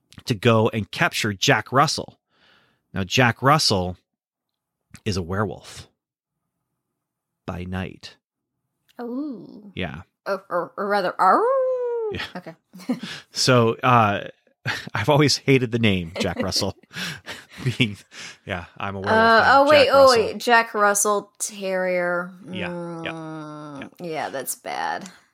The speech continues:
Speaker 1: Uh, Jack Russell's name aside, Werewolf by Night is a fantastic, uh, we've talked about this, uh, because we talked about the one-shot Werewolf by Night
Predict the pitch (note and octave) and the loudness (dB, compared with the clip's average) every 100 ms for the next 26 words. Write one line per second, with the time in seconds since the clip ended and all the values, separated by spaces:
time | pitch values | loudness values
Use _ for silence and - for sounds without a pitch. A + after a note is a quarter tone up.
0 | _ _ _ _ - B2+ A#2+ G#2+ - _ | _ _ _ _ -4 0 2 0 -6 _
1 | _ _ C#3 - D#3+ D#3 E3+ - C3+ C3 | _ _ -18 -2 0 4 2 2 -4 0
2 | B2 A2+ - A#2+ A2+ G2+ A2 B2 D#3 - | 0 0 0 2 2 0 0 2 2 2
3 | A#2 A2 G#2+ G2+ G#2+ G#2+ A2+ G#2 - A#2 | 0 2 0 -2 -2 -2 -2 -8 -2 0
4 | A2+ A2+ A2 A#2 G#2 - D3 D#3+ - E2+ | 0 -2 -2 -2 -2 0 0 0 -2 -4
5 | - F2 - - - - - G#2 F#2 G2+ | -6 -14 -14 -8 -6 -6 -8 -14 -12 -6
6 | G#2 F#2 - - - - _ _ - A2 | -4 -2 -4 -4 -12 -20 _ _ -8 -8
7 | - A2 - G2 - F#2 F#2 A2 A2 - | -4 -4 -2 -6 -4 -6 0 0 2 2
8 | G#2+ F#2+ G2 G2+ F#2+ F#2+ - F#2+ F2+ F#2 | 2 -2 -2 -4 -4 -8 -8 -8 -6 -6
9 | F#2 - | -8 -10